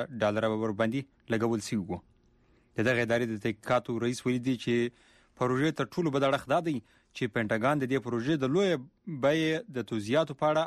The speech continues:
او یا د دې پلان د عملي کولو او یا د نتیجه-، نتیجو او نورو پوښتنو ځواب نه لري. د ترکیې جمهور رئیس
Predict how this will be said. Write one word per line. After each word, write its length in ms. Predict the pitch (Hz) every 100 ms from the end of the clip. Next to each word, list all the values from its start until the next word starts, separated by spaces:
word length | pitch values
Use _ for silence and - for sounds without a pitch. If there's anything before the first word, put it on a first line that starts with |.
| 151
او 60 | 120
یا 80 | 156 143
د 40 | 123
دې 80 | 123
پلان 260 | - 139 135
د 120 | 113
عملي 200 | 107 104 -
کولو 260 | 127 170 185
او 40 | 151
یا 80 | 165 139
د 20 | 127
نتیجه-، 300 | 117 110 151 -
نتیجو 360 | 120 113 107 180 202 - - _ 151
او 60 | 156 196
نورو 180 | 247 160
پوښتنو 340 | - - 147 107
ځواب 280 | 107 127 113 _ - 123
نه 60 | 107
لري. 180 | 95 127 - _ _ _ _ _ _ _ - _ _ - - _ _ 143
د 140 | 147
ترکیې 320 | 170 151 202 170
جمهور 220 | 170 170
رئیس 120 | 156